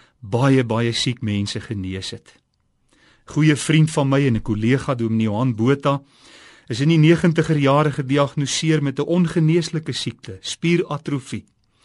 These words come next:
En hy het op 'n punt gekom waar hy in geloof die Here Jesus vertrou het om hom te genees,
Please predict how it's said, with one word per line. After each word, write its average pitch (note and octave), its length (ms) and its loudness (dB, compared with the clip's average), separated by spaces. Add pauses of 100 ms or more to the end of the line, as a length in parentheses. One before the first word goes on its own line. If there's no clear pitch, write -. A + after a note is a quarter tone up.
(640)
En A2+ 80 0
hy C#3 60 6
het E3 120 4
op E3 100 2
'n E3 120 2
punt G3 220 4
gekom E3+ 460 4
waar C3 200 2
hy C#3+ 80 2
in D3 140 0
geloof D3 480 4
die D3+ 160 2
Here C#3 160 0
Jesus C#3+ 380 0
vertrou C#3 440 -2
het C#3 120 0
om B2+ 100 0
hom A#2+ 180 -2
te A#2 80 -6
genees, G2+ 680 -6